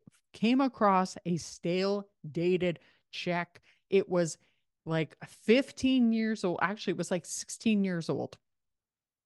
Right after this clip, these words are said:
from when our first son was born. It was a five hundred dollar check, and it got lost in paperwork because we just never dealt with our paperwork.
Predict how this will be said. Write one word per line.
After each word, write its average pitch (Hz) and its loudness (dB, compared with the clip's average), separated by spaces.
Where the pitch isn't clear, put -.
from 170 4
when 160 4
our 151 4
first 160 0
son 151 0
was 147 -6
born. 139 -6
It 190 -6
was 220 0
a 220 4
five 196 -6
hundred 196 -2
dollar 147 2
check, - -2
and 185 4
it 190 6
got 190 4
lost 190 4
in 190 2
paperwork 151 -2
because - -10
we 175 0
just 190 0
never 165 2
dealt 135 2
with 151 -4
our 127 2
paperwork. - -4